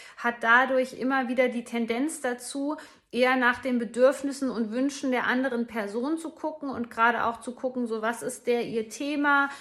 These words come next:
wie kann ich demjenigen helfen? Man tendiert dann sehr oft dazu, dass man in das Mutter-Teresa-Syndrom, äh, rutscht und einfach nur helfen möchte. Und hier ist es ganz wichtig, dass du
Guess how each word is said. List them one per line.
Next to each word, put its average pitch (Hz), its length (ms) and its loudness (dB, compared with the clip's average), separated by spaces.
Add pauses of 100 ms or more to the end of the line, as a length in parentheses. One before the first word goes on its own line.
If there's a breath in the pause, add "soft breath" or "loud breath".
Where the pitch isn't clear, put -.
(160 loud breath)
wie 233 180 -4
kann 247 320 -2
ich - 280 -8
demjenigen 233 580 0
helfen? 247 680 0
Man 226 200 -2
tendiert 233 400 -6
dann 233 160 -2
sehr 226 180 -2
oft 247 160 -8
dazu, 220 280 -8
dass 226 200 -6
man 214 140 -6
in 214 140 -4
das 220 160 -4
Mutter-Teresa-Syndrom, 247 1300 -2 (260 loud breath)
äh, - 60 -10
rutscht 208 640 -2
und 247 400 -4
einfach 233 280 -4
nur 240 120 0
helfen 285 520 0
möchte. 254 380 -2
Und 240 160 -4
hier - 240 -4
ist 240 140 -2
es 262 160 -8
ganz 240 260 -2
wichtig, 240 320 -8
dass 220 240 -8
du 254 220 -2